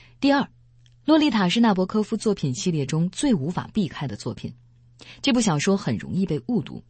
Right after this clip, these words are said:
除了题材敏感外，独特的叙述方式也是一个重要原因。作为小说的叙述者，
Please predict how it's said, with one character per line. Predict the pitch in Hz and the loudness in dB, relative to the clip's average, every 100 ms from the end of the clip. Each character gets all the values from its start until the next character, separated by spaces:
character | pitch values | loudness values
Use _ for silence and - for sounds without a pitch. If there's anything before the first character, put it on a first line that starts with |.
| _ _ _ - | _ _ _ -6
除 | - | 2
了 | 254 240 | 4 4
题 | 202 | 2
材 | 254 185 | 0 0
敏 | 147 139 | 0 -2
感 | 139 | -4
外， | 135 - _ _ _ | -8 -8 _ _ _
独 | 202 254 | 0 2
特 | - | 2
的 | 247 | 0
叙 | 226 240 | 0 0
述 | 196 | -2
方 | 165 214 247 | 0 0 0
式 | - - - | 0 -2 -6
也 | 143 | -6
是 | - 180 | -4 -4
一 | 143 | -4
个 | 143 | -4
重 | 147 | -4
要 | 139 | -6
原 | - - - | -10 -12 -14
因。 | - _ _ _ _ _ _ - - | -14 _ _ _ _ _ _ -20 -6
作 | - | 2
为 | 247 | 2
小 | - 160 | 4 2
说 | 135 196 | 2 0
的 | |
叙 | 190 208 | 0 -2
述 | 185 156 | -2 -2
者， | 120 80 | -4 -8